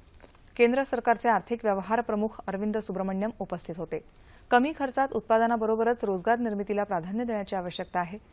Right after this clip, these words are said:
पायाभूत सुविधा आणि कृषी क्षेत्रात मोठ्या प्रमाणावर गुंतवणूक झाली तर त्याचा चांगला परिणाम दिसून येईल, असंही जेटली यांनी यावेळी सांगितलं. दहशतवाद हा संपूर्ण जगासाठी धोका असल्याचं केंद्रीय गृहमंत्री राजनाथ सिंह यांनी म्हटलं आहे.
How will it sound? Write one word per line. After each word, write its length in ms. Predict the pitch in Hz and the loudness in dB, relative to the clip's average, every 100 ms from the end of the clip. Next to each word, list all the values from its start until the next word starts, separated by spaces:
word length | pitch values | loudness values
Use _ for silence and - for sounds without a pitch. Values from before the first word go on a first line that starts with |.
| - - | -20 -4
पायाभूत 380 | 208 196 208 202 | 2 4 4 0
सुविधा 380 | - 190 208 220 | -6 -4 -2 -2
आणि 140 | 233 | -2
कृषी 300 | 226 190 - | -2 -6 -6
क्षेत्रात 360 | 165 - 214 214 196 | -6 -6 -2 -2 -2
मोठ्या 280 | 175 208 | -4 -2
प्रमाणावर 320 | 240 233 226 220 | 0 0 0 -2
गुंतवणूक 380 | 190 190 190 175 | -4 -4 -4 -4
झाली 240 | 202 196 170 - - - | -4 -4 -6 -14 -20 0
तर 80 | 240 | 2
त्याचा 280 | 240 226 254 | 2 2 0
चांगला 360 | 233 180 214 | 0 -2 -2
परिणाम 320 | 294 226 208 202 | -2 0 0 -2
दिसून 300 | 196 196 190 | -4 -4 -4
येईल, 200 | 185 - - | -4 -6 -10
असंही 400 | 180 190 180 202 | -6 -6 -4 -6
जेटली 340 | 185 180 226 | -6 -6 -6
यांनी 200 | 190 165 | -6 -6
यावेळी 180 | 165 165 | -8 -10
सांगितलं. 440 | - 156 - - - - - - - - - - - - - - - - - - - - - - - | -10 -14 -12 -14 -14 -20 -20 -20 -20 -20 -20 -20 -20 -20 -20 -20 -20 -20 -20 -20 -20 -20 -20 -16 0
दहशतवाद 640 | 233 254 - 359 330 240 | 2 4 4 2 4 2
हा 120 | 240 254 | 2 -2
संपूर्ण 460 | 220 196 240 277 | -2 2 2 2
जगासाठी 540 | 262 202 220 226 220 240 | 2 2 2 0 -2 -4
धोका 340 | 180 185 254 | -4 2 4
असल्याचं 400 | 240 - 196 214 214 | 4 2 -2 -2 -2
केंद्रीय 320 | 185 185 247 | -2 2 2
गृहमंत्री 480 | 233 202 208 202 220 | 2 -4 -6 0 0
राजनाथ 400 | 190 190 185 185 | 2 -2 -4 -4
सिंह 340 | - 180 208 | -6 -8 -4
यांनी 180 | 196 165 | -6 -6
म्हटलं 280 | 170 - - | -10 -8 -8
आहे. 200 | - | -8